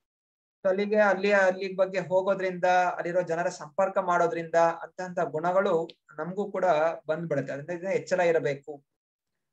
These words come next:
ಆ, ಮುಂಚೆ ಎಲ್ಲ ತಪಸ್ವಿಗಳು ಎಲ್ಲ ತಪಸ್ಸೆ ಮಾಡ್ಲಿಕ್ಕೆ ಎಲ್ಲ ಹೋಗ್ತಾ ಇದ್ರು, ಅರಣ್ಯಕ್ಕೆ ಹೋಗ್ತಾ ಇದ್ರು,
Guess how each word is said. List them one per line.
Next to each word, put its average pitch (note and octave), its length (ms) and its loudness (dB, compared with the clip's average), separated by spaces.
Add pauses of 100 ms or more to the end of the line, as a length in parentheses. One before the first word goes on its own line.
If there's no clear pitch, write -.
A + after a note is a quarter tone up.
(160)
ಆ, D3 40 -8 (420)
ಮುಂಚೆ E3 180 -4
ಎಲ್ಲ E3 120 2
ತಪಸ್ವಿಗಳು E3 800 0 (120)
ಎಲ್ಲ E3 120 -4
ತಪಸ್ಸೆ G3 360 -6
ಮಾಡ್ಲಿಕ್ಕೆ F#3+ 360 -2
ಎಲ್ಲ G#3+ 120 0
ಹೋಗ್ತಾ F#3+ 320 0
ಇದ್ರು, E3 240 0
ಅರಣ್ಯಕ್ಕೆ E3+ 440 -2
ಹೋಗ್ತಾ C#3+ 240 -6
ಇದ್ರು, C#3 300 -8